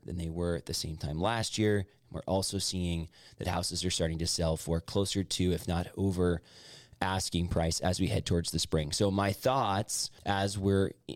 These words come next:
entering into a spring market here in the Seattle area in the next month or so, number one, we're gonna start to see more listings coming on the market. I think we're gonna see some more inventory than we did last year, but so far we're trending about the same.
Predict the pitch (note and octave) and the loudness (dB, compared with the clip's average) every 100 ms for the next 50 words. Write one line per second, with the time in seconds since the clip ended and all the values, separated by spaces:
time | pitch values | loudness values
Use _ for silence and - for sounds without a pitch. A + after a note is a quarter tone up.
0 | - A2 A2 A2 G#2+ G#2+ A2 G2+ A2+ G#2 | -6 -2 0 4 4 4 4 2 4 4
1 | G2+ F#2 F#2 - - - G#2 G2 G2+ - | 4 4 2 2 -2 2 4 4 2 0
2 | F2+ F#2 F#2+ G2 - F2+ F#2 E2+ G2 F2+ | 2 2 2 0 0 2 4 4 4 2
3 | - F#2 F#2 F#2 F2 F2 E2+ F2 F2+ - | 2 2 4 4 4 4 4 2 0 0
4 | F#2 F2+ F#2 - F#2 F#2+ G2+ G#2+ - F#2+ | 2 2 0 0 2 2 2 2 4 4
5 | F2+ F2+ G#2 A2+ C3 A#2 A2+ A2 G#2 G#2 | 4 2 -2 0 4 4 4 4 4 2
6 | G#2 A2+ A2 G#2+ - A2+ G#2+ G2+ G2+ G2+ | 4 2 2 0 2 4 6 6 6 4
7 | G#2 G2 _ _ G2 G#2 - G#2 G2+ G2+ | 4 0 _ _ 0 2 2 0 0 -2
8 | - - F#2 F#2 E2+ E2+ E2 D2+ E2 - | -6 -2 0 2 0 0 0 -4 -4 -6
9 | - - F2 G2 G2 G2 G2 F2+ - G#2 | -6 -8 -4 -2 0 2 2 2 2 2
10 | G#2 G2 - - - - - - - G#2 | 2 2 -4 -20 -20 -20 -18 -4 2 4
11 | G#2+ A#2 A#2+ A#2 B2 A#2+ B2+ C3 B2 A#2+ | 4 4 4 4 2 4 4 6 4 4
12 | A#2 A#2 A#2+ - F2+ G2 G#2 A2 - C3+ | 4 6 4 2 0 0 0 0 2 4
13 | D#3 F3 - B2 - C#3 C3 - D3+ F#3+ | 4 2 2 2 2 2 2 2 2 4
14 | D3+ B2+ A#2+ B2+ C3 C3+ C3+ A#2 A2 - | 6 4 4 4 4 4 4 4 2 0
15 | F#2 - E2+ B1 - | -2 0 0 -2 -6